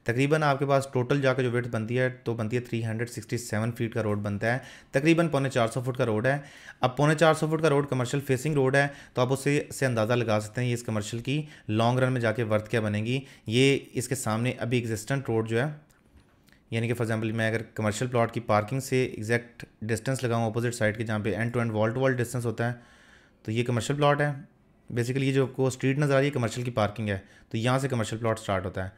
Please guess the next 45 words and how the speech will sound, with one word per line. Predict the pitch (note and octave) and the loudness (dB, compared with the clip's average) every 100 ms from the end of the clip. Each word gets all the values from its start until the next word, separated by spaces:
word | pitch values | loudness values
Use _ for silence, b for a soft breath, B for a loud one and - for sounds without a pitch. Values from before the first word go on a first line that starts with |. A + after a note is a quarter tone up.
| B B B - | B B B 0
इस | C#3+ | 0
कमर्शियल | D3+ D3 C#3+ | 2 2 2
प्लॉट | D3 C#3+ | 2 2
से | D3 | 2
आप | C3+ | 0
जाते | A2+ - | 0 0
हैं | B2 B2 B2 - _ - | 0 -2 -4 -10 _ -4
इस | C3 | -4
पार्ट | - A#2+ A#2 | 0 2 2
तक, | B2 B2 - - _ _ _ _ _ _ _ _ _ _ | -2 -4 -8 -20 _ _ _ _ _ _ _ _ _ _
ये | - A2+ | -8 -4
ज़ीरो | A#2 B2+ | 0 2
पॉइंट | C#3 C3 | 2 0
वन | B2 | 0
किलोमीटर | C3 B2+ B2+ B2 | 0 -2 -2 -2
जो | A#2+ | -2
रोड | A2 A2 | 0 0
आपको | A2 | 0
नज़र | G#2+ G#2+ | -2 0
आ | A2+ | 0
रहा | A2+ | 0
है | A2 | -2
फीट्स | A2+ A#2 - | -2 -4 -4
में | A#2+ | -4
देखते | G#2 - | -4 -2
हैं, | A#2 A#2+ B2 B B B B - | -4 -4 -6 B B B B -4
तकरीबन | B2 C3+ | 0 2
वही | C#3+ C#3+ | 4 4
बात | C3+ C3 | 4 4
साढ़े | B2+ | 2
तीन | B2+ B2+ | 2 0
सौ | B2 | -2
फीट | B2+ B2+ B2 | 0 0 0
का | |
डिस्टेंस | A#2 G#2+ C3 | -2 -2 -4
है। | C3 | -2
ये | C3 | -2
मैं | C3 - | -2 -6
अप्रॉक्सीमेट | G#2+ B2 A#2 - C#3 C3 | -4 -2 -2 0 0 0
मेजर | A#2+ A#2 | 2 0
कर | A#2 | 2
रहा | A#2 | 0
हूँ, | B2+ | 0
ये | A#2 | 0
एग्जैक्ट | G#2+ A#2 A2+ - | 0 0 -2 -14